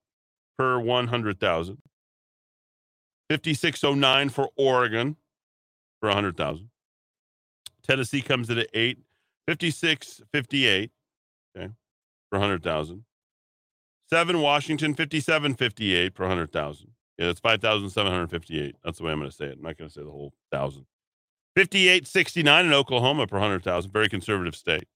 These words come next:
Okay, so being conservative isn't the only thing that's gonna solve it, but they also have large amounts of Native American reservations, uh, that are out there.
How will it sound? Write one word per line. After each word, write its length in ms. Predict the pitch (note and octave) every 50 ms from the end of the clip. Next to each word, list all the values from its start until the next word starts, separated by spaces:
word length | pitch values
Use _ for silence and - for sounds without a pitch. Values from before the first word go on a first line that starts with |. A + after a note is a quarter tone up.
| _ _ -
Okay, 140 | F#2 F#2 G2+ - _ -
so 120 | A2 G#2+
being 380 | G2 G2+ G2 G2 G2+ A2 A#2 G#2+
conservative 520 | A2+ G2 - A#2 A2 G#2 G2 E2+ D2+ D2+
isn't 340 | F2 F2 E2 D#2 D#2 D2 -
the 60 | E2+
only 180 | E2 D#2+ D2+ D2
thing 160 | - E2 E2
that's 160 | D2 C#2+ -
gonna 200 | - _ D2+ C#2+
solve 300 | C#2+ - D2 C#2+ C2+ C2+
it, 80 | C#2+ _ _
but 120 | D2 C#2+ - _
they 80 | F2 F#2
also 280 | F#2+ F#2+ F#2 F2 F2
have 140 | E2+ E2 D#2 - _ _ _ _ _ _ _ -
large 340 | G2+ G#2+ A2 A2 G2+ F2+
amounts 380 | G#2 F#2+ F#2 F#2 F#2 F#2 F2+ -
of 160 | F2 F2 E2+
Native 220 | E2+ F#2+ F#2 F2+ F2
American 500 | E2+ E2+ E2+ E2+ E2 F2 E2 E2 D#2+ - - _
reservations, 800 | F2 E2+ D#2+ D#2 D#2 D2 C#2+ C#2 C#2 - - - D2+ - _ _ -
uh, 140 | D2 D2 B1+ B1 -
that 120 | D2 C#2+
are 120 | C2+ C2+ C2+
out 140 | C2 C2+ _ _
there. 180 | D2 D2 D#2+